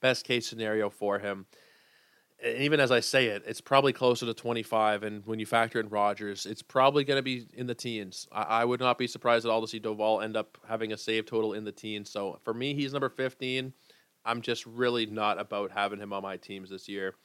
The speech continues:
But let's move it on to number sixteen, and that's Clay Holmes. And at this point, you know, yeah, this is, like, the back end of acceptable for your, for your starting closer role here. Clay Holmes,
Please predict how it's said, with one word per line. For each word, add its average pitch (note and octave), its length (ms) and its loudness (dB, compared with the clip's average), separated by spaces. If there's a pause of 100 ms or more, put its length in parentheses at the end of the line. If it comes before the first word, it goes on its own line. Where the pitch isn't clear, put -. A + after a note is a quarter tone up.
(520)
But B2 80 2
let's D#3 160 6
move E3+ 180 4
it D#3 80 6
on C#3+ 380 4 (140)
to B2+ 340 -4
number B2 240 -6
sixteen, C#3 520 -6
and B2+ 80 -4
that's B2 160 -4
Clay A#2 260 0
Holmes. F#2+ 460 -6 (220)
And A2+ 560 -6
at A2+ 80 -14
this D3+ 160 -6
point, D#3 400 2 (960)
you A#2 100 -8
know, A#2 100 0
yeah, A2 180 -2
this B2+ 180 -4
is, C#3 100 -10
like, C3 140 0
the C3 80 -2
back B2 340 4
end A#2 200 2
of A2 80 -8
acceptable G#2 640 -6
for G#2 200 -8
your, G2+ 400 -6
for G#2 100 -8
your G2+ 120 -8
starting G#2 480 -4
closer G2+ 400 -6
role F#2+ 160 -2
here. G2 200 -8
Clay C3 220 -2
Holmes, B2+ 400 -2